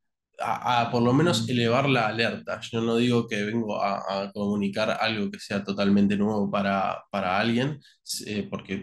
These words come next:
probablemente ya lo hayan vivido múltiples veces en lo que van de su, de su experiencia con, con las redes o con cualquier producto digital,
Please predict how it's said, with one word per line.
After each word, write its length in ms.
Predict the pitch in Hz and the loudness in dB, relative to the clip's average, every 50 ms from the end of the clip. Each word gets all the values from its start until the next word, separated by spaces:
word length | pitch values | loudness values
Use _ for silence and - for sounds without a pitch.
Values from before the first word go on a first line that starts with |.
| - | -6
probablemente 440 | - 98 95 98 101 101 104 104 101 - | -4 -2 0 2 2 2 2 2 0 0
ya 160 | - - 110 | -2 0 0
lo 80 | 104 | 0
hayan 280 | 101 101 - 110 98 98 | 0 0 0 -2 -2 -2
vivido 360 | 98 98 101 101 101 104 98 92 | 0 0 0 2 2 2 0 0
múltiples 480 | 95 104 113 110 107 104 98 98 101 - | 0 -2 -2 -4 -6 -8 -10 -10 -6 -4
veces 420 | 104 107 107 - 120 117 113 - | -4 -4 -2 0 0 0 0 -2
en 260 | - 101 101 95 98 | -2 -2 -2 -2 0
lo 160 | 98 101 98 | -2 -2 0
que 100 | 98 98 | 0 0
van 420 | 95 95 98 98 101 101 - - - - | 0 2 2 2 0 0 -2 -6 -6 -8
de 160 | 104 98 - | -8 -8 -8
su, 160 | - - - | -12 -14 -12
de 80 | - 98 | -10 -8
su 120 | - - | -8 -8
experiencia 500 | 104 - - 104 107 110 - - 101 101 | -6 -4 -2 -2 -2 -2 0 -2 -2 -2
con, 320 | 98 101 101 98 101 98 - - - _ _ _ _ _ _ | 0 0 0 0 0 -2 -6 -12 -20 _ _ _ _ _ _
con 720 | - 104 98 98 95 95 101 101 - 95 98 95 - - | -4 -2 0 0 0 -2 -4 -6 -4 -2 -2 -2 -2 -4
las 160 | 98 107 110 | -4 -4 -2
redes 480 | 110 117 120 127 123 127 135 135 - - | 0 2 4 4 4 4 2 2 0 0
o 300 | 95 101 95 95 98 98 | 0 0 0 0 -2 -2
con 260 | 98 98 95 98 101 98 | -4 -4 -4 -4 -2 -2
cualquier 320 | 98 101 98 110 104 104 | -2 0 0 0 -2 0
producto 300 | - 107 110 117 - 104 | 0 -2 -2 -2 -2 -2
digital, 540 | 104 101 - - - 147 143 156 156 - | -2 -2 -4 -4 -2 0 0 0 -2 -6